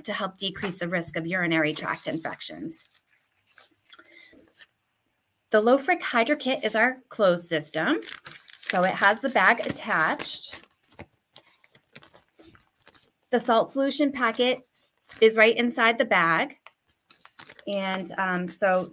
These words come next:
first step is to push that salt solution to the bottom half of the packet, fold the package over, and with your two thumbs, squeeze and release.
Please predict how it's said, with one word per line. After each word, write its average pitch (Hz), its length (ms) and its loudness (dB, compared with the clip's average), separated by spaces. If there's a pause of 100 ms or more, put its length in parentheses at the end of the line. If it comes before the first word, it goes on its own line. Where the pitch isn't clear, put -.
(120)
first 240 200 0
step 233 220 0
is 214 120 -2
to 208 100 -6
push 262 280 -2
that - 260 0
salt - 260 0
solution 220 360 0
to 247 100 -8
the 247 80 -2
bottom 196 300 0
half 202 360 -2
of 240 60 -6
the 262 60 -4
packet, 190 600 -2 (420)
fold 247 540 4 (1040)
the 220 280 4
package 233 520 0
over, 190 500 0 (300)
and 208 180 0
with 208 160 -4
your 247 120 -2
two 269 300 -4
thumbs, 247 600 0 (680)
squeeze 247 460 0
and 277 120 0
release. 247 640 -2